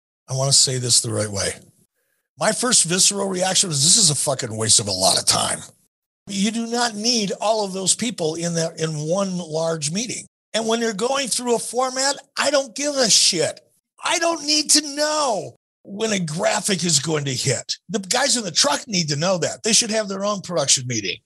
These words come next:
And to spend two hours going over that stuff that you really only needed about an hour, tops,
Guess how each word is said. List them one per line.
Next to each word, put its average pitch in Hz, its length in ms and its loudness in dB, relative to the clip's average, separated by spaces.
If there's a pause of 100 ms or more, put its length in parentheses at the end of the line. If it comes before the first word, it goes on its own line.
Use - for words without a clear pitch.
(100)
And 202 200 -2
to 185 140 2
spend 220 600 0 (100)
two 294 340 0
hours 180 800 -2 (280)
going 226 400 -2
over 247 340 0
that 147 180 2
stuff 156 420 2 (300)
that 190 200 2
you 196 100 0
really 262 360 -2
only 208 300 -2
needed 165 440 -2
about 139 340 -2 (420)
an 135 100 -4
hour, 151 500 0 (220)
tops, - 640 0